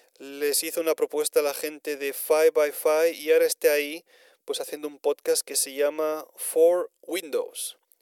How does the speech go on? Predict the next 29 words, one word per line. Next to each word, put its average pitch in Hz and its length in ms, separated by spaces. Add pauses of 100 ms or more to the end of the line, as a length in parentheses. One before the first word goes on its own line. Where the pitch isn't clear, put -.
en 120 120
inglés. 135 560 (360)
For 147 200
Windows. 143 540
No - 140
sé 123 120
si - 120
es 120 100
el 110 380 (640)
sistema 127 260
operativo 127 640
o 117 140
debe 113 160
ser 113 160
ventanas, 107 540
a - 40
saber. 117 360 (760)
Ahí 131 140
está 123 240
en 113 80
la, 110 80
una 113 280
red 113 160
americana. 107 500 (1000)
Haciendo 170 300
un 147 80
podcast - 800 (360)
trimestral 151 500
sobre, 120 540